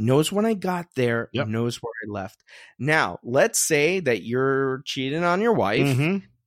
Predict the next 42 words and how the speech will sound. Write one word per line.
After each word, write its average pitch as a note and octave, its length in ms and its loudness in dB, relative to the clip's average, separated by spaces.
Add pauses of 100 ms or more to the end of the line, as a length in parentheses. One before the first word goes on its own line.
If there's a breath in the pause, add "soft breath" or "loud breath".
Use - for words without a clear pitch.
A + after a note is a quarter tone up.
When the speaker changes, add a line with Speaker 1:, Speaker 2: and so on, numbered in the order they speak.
(320)
Speaker 1:
and B2+ 300 0
you're A#2+ 120 2
having B2 280 -2
an E3+ 140 -2
affair, A2+ 480 -4 (160)
and A#2 220 -2
your C#3+ 160 2
phone E3+ 320 -4
is G#2+ 140 -6
keeping D3 360 -8
a A2 60 -4
track D#3+ 320 -4
of A2+ 80 -6
all A2 120 -2
this G#2 200 -6
information, A#2+ 640 -6
and A2+ 180 -4
then B2 140 -2
your A2+ 180 -2
wife D#3 420 -4
is A2+ 140 -6
very D3+ 240 0
suspicious, - 640 -8
and B2+ 160 -4
let's E3+ 200 -2
say F3+ 120 2
Speaker 2:
Right. G3+ 80 2
Speaker 1:
she's B2+ 400 -6 (420)
downright D#3+ 560 4
certain B2+ 500 -2
about G2+ 280 -2
it. F2+ 100 -10 (100)
Before B3 520 2
you A3 260 -2
even C#3 580 0
know G#3 300 2
anything, A2+ 760 -6 (300)
that D#3 220 0
data D3 220 2
has C3 140 -4
been A2+ 200 -4
downloaded A#2 680 -2